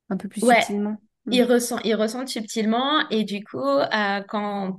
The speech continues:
Speaker 2: ils sont bien alignés avec eux, en connaissant leur H D ou non d'ailleurs, euh, c'est des super personnes pour, euh, détecter les talents et les potentiels chez les autres.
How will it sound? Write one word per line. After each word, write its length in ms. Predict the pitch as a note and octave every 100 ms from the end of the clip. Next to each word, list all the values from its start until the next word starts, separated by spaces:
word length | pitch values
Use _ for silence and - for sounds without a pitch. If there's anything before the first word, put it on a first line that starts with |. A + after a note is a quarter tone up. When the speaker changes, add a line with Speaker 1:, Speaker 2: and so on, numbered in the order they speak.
| F#3
Speaker 2:
ils 160 | G3
sont 640 | F#3+ F#3 G3+ G3 F#3+ F#3+ F3
bien 280 | F3 A#3 B3+
alignés 340 | A3+ A3+ A3+
avec 300 | G#3+ G3 G3
eux, 120 | G#3+ -
en 100 | F3
connaissant 380 | F#3+ G3 G3+
leur 140 | G#3 E3+
H 140 | E3+
D 160 | G3 G3
ou 100 | E3
non 160 | F3 A#3
d'ailleurs, 400 | A#3 F#3+ A3 A#3+ - - - -
euh, 180 | F#3 F3+
c'est 140 | F3 E3+
des 120 | F3
super 560 | E3+ - A#3 A3 A3+
personnes 560 | - G3+ - A3 A#3 A#3+
pour, 380 | - G3+ G#3 G#3
euh, 260 | G3+ F#3+ F#3 G#3 G#3+ _ _
détecter 840 | E3 A3 G#3+ G3+ - A3+ A3 A#3+ -
les 200 | G3 G3 G3
talents 300 | F#3+ F#3+ G#3+
et 60 |
les 100 | F#3+
potentiels 420 | D#3 F#3 F#3 -
chez 120 | - F3
les 160 | E3+
autres. 300 | - - -